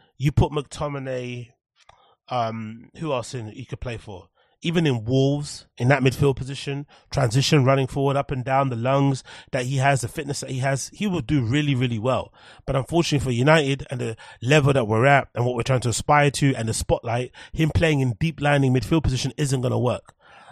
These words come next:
Um, unfortunately. And I also think if he played further forward anyway, unless we're doing long balls, he probably wouldn't get a lot of the ball anyway because we don't really play well in those positions further forward.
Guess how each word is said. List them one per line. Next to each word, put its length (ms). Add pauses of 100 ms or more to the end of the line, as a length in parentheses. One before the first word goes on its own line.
Um, 280
unfortunately. 600
And 120
I 20
also 240
think 260
if 120
he 100
played 240
further 220
forward 340
anyway, 380 (340)
unless 260
we're 140
doing 280
long 260
balls, 360 (200)
he 80
probably 220
wouldn't 200
get 120
a 20
lot 100
of 60
the 80
ball 180
anyway 240
because 260
we 60
don't 160
really 200
play 360
well 400 (240)
in 160
those 220
positions 520
further 360
forward. 420